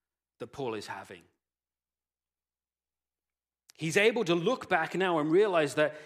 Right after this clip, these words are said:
even though it was so bad, God never abandoned us during those times.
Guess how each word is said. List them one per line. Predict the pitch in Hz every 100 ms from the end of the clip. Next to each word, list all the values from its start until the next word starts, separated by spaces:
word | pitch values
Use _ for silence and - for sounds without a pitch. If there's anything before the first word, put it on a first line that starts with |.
| -
even | 220 247 247
though | 185 160
it |
was | 139 131
so | - - 220
bad, | 226 214 143 95 104 - _ _ _ _ _ -
God | 139 165
never | 175 170 135
abandoned | 107 - 127 110 85
us | - - - _ _ _ _
during | - 117 98
those | 95 -
times. | - 85 _ -